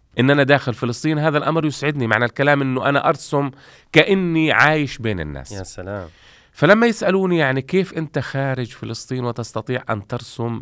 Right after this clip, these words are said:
Speaker 1: بنبض الناس اللي موجودين جوا؟" فكنت أقول لهم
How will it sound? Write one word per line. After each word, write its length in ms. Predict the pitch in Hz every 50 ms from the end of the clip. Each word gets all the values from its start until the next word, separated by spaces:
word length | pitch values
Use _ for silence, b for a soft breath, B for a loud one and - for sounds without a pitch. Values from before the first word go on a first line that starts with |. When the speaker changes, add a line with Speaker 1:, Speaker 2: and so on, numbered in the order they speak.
| - -
Speaker 1:
بنبض 460 | 92 98 101 113 123 131 123 110 101
الناس 340 | 95 95 98 101 98 - 92
اللي 120 | 82 78
موجودين 420 | 78 76 76 76 80 76 85 78 78
جوا؟" 340 | 90 98 104 117 131 143 147 B B B B B B B B B
فكنت 420 | B - - 123 - 165 156 - -
أقول 320 | 92 - - 135 127 127
لهم 260 | 131 123 123 123 120